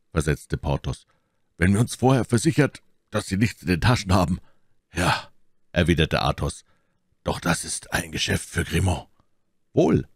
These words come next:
entgegnete D'Artagnan, »Grimaud mag sie untersuchen und dann über die Mauer werfen.« »Oh, nicht doch«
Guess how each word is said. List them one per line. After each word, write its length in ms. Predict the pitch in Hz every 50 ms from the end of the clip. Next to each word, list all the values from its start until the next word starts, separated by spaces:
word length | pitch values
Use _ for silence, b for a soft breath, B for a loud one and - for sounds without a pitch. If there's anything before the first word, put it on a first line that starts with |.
| _ _ _ -
entgegnete 520 | - 90 78 90 82 65 80 71 - 78
D'Artagnan, 580 | - - 67 67 - - 76 76 73 64 60 - _ _ _ _ _ _ _ _ _ -
»Grimaud 420 | 101 101 90 92 98 110 117 95
mag 280 | 80 90 87 78 - -
sie 220 | - - 82 -
untersuchen 640 | - 80 80 - 76 73 - 117 123 113 123 127
und 320 | 117 120 127 - 143 - -
dann 180 | - 175 160
über 140 | 104 73 71
die 100 | 71 80
Mauer 300 | 80 80 85 92 90 87
werfen.« 340 | 85 95 90 - - 95 90 - b b b b b b b b b b _ _
»Oh, 280 | - 117 123 117 98 - - - -
nicht 240 | - 107 101 - 104
doch« 260 | 85 - - - -